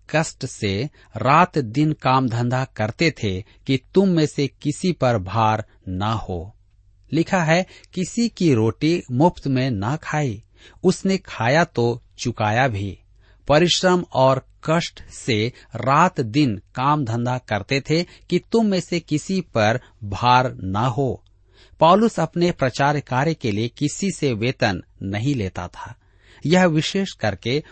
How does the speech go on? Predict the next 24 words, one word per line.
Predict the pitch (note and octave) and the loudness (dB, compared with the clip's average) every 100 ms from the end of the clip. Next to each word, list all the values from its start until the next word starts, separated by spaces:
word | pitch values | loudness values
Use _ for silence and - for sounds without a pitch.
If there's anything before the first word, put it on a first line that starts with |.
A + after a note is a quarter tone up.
| - | -8
उसकी | F3 - G3 | -6 -4 -4
प्रथम | F3+ D#3 - D#3+ | 0 0 0 -2
प्रचार | D#3 B2 - B2+ B2 | 0 -2 0 0 0
यात्रा | A2 A#2 - D#3+ | -2 -4 -4 -4
के | - A2+ | -4 -6
संबंध | - G#2 A2 A#2+ | -4 -2 -2 -2
में | G2+ F#2+ | -4 -6
था। | - F#2+ - _ _ _ G2+ | -8 -10 -10 _ _ _ -2
जब | C#3 B2+ | 0 2
वह | G2 A#2 D#3 - - | 2 0 -2 -10 -6
किसी | D#3+ - G3 | -4 -2 0
नगर | F3+ E3+ E3 D#3+ | 0 0 0 2
में | D#3+ | 0
प्रचार | - A#2+ B2+ A#2+ | 0 -2 -2 -2
करने | - B2 D3 | -4 -4 -4
के | - A2+ | -4 -4
लिए | G2 | -4
जाता, | E2+ B2 C#3 F#2+ F#2+ C#3+ - - - | -2 -2 0 0 0 -4 -12 -4 2
तो | D3+ | 4
वहां | D3+ D#3 E3+ | 4 4 0
उसके | D#3 - - D3+ | -2 -6 -4 -2
लिए | C#3+ | -2
होटल | B2 B2 - D#3+ | -4 -4 0 0
में | C#3 | 0